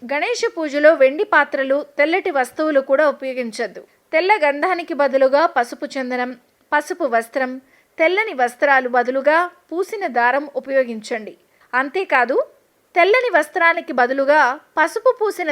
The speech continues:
దారం ఉపయోగించండి. అలాగే వినాయక చవితి రోజున చంద్రుని దర్శనం శాస్త్రంలో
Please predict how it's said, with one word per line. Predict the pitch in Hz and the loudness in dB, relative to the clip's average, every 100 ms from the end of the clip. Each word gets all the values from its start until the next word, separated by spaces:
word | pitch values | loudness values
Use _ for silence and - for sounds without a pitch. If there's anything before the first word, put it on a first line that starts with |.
| 247 | 2
దారం | 240 262 339 | 2 4 0
ఉపయోగించండి. | 285 277 254 233 - 220 185 _ _ _ | -2 -4 -4 -8 -10 -10 -12 _ _ _
అలాగే | 277 320 320 370 269 | 2 2 2 -2 -2
వినాయక | 277 370 466 453 | 0 0 0 -4
చవితి | 370 320 302 | -4 -4 0
రోజున | 269 254 269 302 - - _ - | 0 0 -2 -2 -4 -14 _ -6
చంద్రుని | 349 330 370 359 285 269 _ 233 | -4 -2 -4 -6 -8 -10 _ 0
దర్శనం | 254 269 311 262 302 - _ - | 0 0 -4 -6 -8 -16 _ -4
శాస్త్రంలో | 302 381 415 339 247 | -2 -2 -4 -4 0